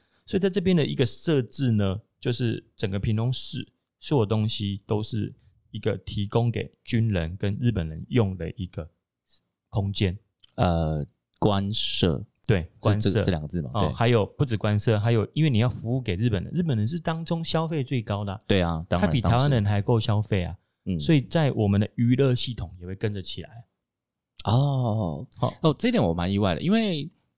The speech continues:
Speaker 2: 呃，听你讲完那段历史的时候，我才发现说，原来它，呃，发展的比台北还早。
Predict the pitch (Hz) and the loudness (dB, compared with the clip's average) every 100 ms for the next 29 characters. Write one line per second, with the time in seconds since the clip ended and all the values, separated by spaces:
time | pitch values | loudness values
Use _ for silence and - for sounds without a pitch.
0 | - - 92 95 _ _ _ _ _ _ | -4 0 2 0 _ _ _ _ _ _
1 | - 208 220 160 95 85 101 101 101 98 | -4 0 2 2 0 2 2 2 2 2
2 | 80 73 80 80 87 98 113 156 139 139 | 0 -2 0 0 2 2 2 2 4 4
3 | 104 113 123 131 131 156 _ _ _ _ | 4 2 0 -2 -2 -4 _ _ _ _
4 | _ _ - 101 87 82 - 175 185 95 | _ _ -4 -2 0 -2 -2 -4 0 -2
5 | - 60 - 82 117 76 71 71 - - | -2 -6 -4 -2 0 -2 -6 -6 -6 -6